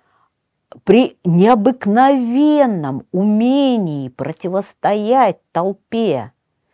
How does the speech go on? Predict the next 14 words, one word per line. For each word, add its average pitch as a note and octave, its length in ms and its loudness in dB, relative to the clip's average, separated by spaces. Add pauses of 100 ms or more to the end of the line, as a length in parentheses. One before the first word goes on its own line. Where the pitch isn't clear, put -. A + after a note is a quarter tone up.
(260)
взбунтовавшихся F3 1000 -2
солдат, - 580 -10 (360)
тем B3 340 -4
не B3+ 100 -4
менее D#3+ 760 -8 (560)
не F#3 180 -2
мыслила F#3+ 520 -6
себя - 520 -16 (340)
отдельно C#3+ 560 -10
от B2+ 120 -20
мужа, G3 340 -16 (1160)
жила D#3+ 320 -6
его D#3 200 -8
интересами, - 680 -16